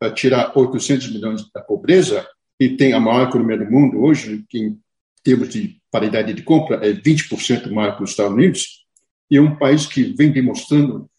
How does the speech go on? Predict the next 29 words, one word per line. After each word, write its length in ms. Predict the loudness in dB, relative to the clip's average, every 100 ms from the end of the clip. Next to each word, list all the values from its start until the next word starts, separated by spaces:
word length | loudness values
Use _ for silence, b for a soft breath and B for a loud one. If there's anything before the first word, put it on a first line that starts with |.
| _ _
que 80 | -12
está 260 | -6 -2 0
melhorando 580 | 2 2 2 2 2
o 40 | 0
padrão 320 | -4 -6 -6
de 100 | -8
vida 220 | -6 -4
do 120 | -6
seu 160 | -8 -10 -2
povo, 380 | 2 2 0 -12 _ _
evidentemente 760 | -2 2 4 2 2 2 2 0
esse 180 | -4 0
modelo 320 | 2 2 2
funciona 420 | -4 -6 -6 -8 -6
para 400 | -4 -4 -6 -10
a 40 |
China. 480 | -6 0 2 0 -4 _ _ -12
Para 200 | -2 2
entender 340 | 4 4 4 2
a 40 |
China, 300 | 0 -2 -2
você 160 | -2 -6
tem 160 | -6
que 100 | -6
estudar 360 | -6 -6 -6 -6
a 40 |
história 460 | -6 -10 -8 0 2
da 120 | 2
China, 420 | -4 -10 -10 -12